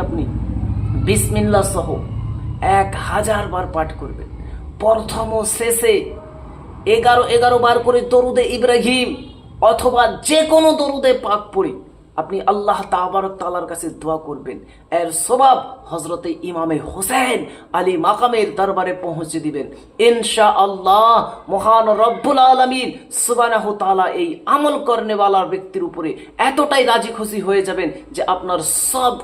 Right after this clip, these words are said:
কিছু সমাধান হয়ে যাবে। আপনি যদি ঋণগ্রস্ত হয়ে থাকেন, আপনি ঋণ থেকে মুক্তি লাভ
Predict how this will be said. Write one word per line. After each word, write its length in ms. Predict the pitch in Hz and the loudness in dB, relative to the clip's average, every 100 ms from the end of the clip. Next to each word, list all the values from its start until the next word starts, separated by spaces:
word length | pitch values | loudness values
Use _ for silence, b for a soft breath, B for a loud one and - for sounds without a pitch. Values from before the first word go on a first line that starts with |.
| - | -10
কিছু 220 | 202 196 156 B B - | -6 -4 -4 B B -4
সমাধান 420 | 185 180 180 185 190 | -2 0 0 0 -4
হয়ে 160 | 170 165 160 | -4 -4 -4
যাবে। 160 | 147 131 B - | -6 -10 B -4
আপনি 220 | - - 202 196 | -2 -2 0 0
যদি 140 | 196 190 | 0 -2
ঋণগ্রস্ত 460 | 208 196 196 190 - 180 | -2 0 0 0 -6 -8
হয়ে 140 | 180 180 | -6 -6
থাকেন, 220 | 180 175 147 B B B 151 | -6 -4 -6 B B B -8
আপনি 180 | 151 165 160 | -4 -4 -2
ঋণ 80 | 170 156 | -4 -6
থেকে 160 | 160 160 165 | -6 -4 -6
মুক্তি 240 | - 170 156 | -8 -8 -6
লাভ 120 | 143 | -6